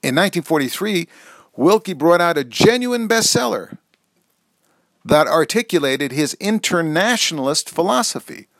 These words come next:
As Lewis takes pains to note, by macabre coincidence, the Warsaw Ghetto Uprising began eleven days after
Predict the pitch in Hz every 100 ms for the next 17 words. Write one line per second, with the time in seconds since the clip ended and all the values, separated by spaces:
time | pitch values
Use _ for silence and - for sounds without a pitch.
0 | _ _ _ - 120 113 196 185 147 -
1 | - 156 - - 170 170 170 156 - 139
2 | 160 117 - _ _ _ _ _ _ -
3 | 139 127 120 - 175 175 160 - 147 170
4 | - 135 120 117 120 120 131 156 165 -
5 | 147 143 - 143 139 131 82 147 135 127
6 | 120 131 117 117 139 131 123 117 135 151
7 | 160 135 131 - - 131 170 214 - 80
8 | 62